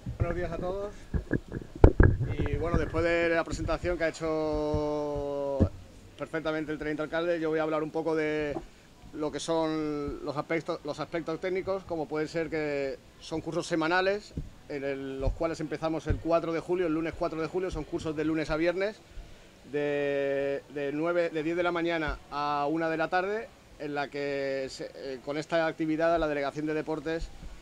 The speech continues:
eh, ofrece un desahogo a todas esas familias que, bueno, pues que tienen que seguir trabajando durante el mes de julio y, y, bueno, es un desahogo para ellos porque pueden dejar al niño, estará perfectamente cuidado, haciendo deporte, divirtiéndose toda la mañana ahí en la, en la playa de la Salida.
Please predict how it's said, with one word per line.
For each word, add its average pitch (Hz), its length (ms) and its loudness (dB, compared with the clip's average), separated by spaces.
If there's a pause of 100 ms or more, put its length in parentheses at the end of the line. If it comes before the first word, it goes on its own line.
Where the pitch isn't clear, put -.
(180)
eh, 131 600 2
ofrece 165 320 -2
un 185 80 4
desahogo 170 460 4
a 165 60 4
todas 160 180 0
esas 160 140 -4
familias 165 440 0
que, 147 380 0
bueno, 139 240 -4
pues 127 140 -10
que 123 480 -4
tienen 139 180 -2
que 139 80 -6
seguir 143 240 -4
trabajando 143 500 -2
durante 139 280 -2
el 139 60 -6
mes 143 120 -2
de 147 60 -4
julio 180 360 4
y, 131 380 -2
y, 120 80 -6
bueno, 117 200 -8 (160)
es 123 100 -12
un 147 80 -4
desahogo 143 340 -2
para 147 200 0
ellos 160 140 0
porque 143 220 -6
pueden 143 180 -2
dejar 143 220 -2
al 143 100 0
niño, 151 200 0
estará 139 200 -4
perfectamente 139 560 -4
cuidado, 147 320 0
haciendo 143 320 -4
deporte, 143 540 -4 (400)
divirtiéndose 147 640 0
toda 143 260 0
la 139 60 2
mañana 143 420 -4
ahí 139 180 -2
en 135 80 0
la, 120 340 0
en 117 80 -4
la 120 80 -4
playa 127 220 0
de 123 40 -2
la 113 80 -6
Salida. 98 300 -14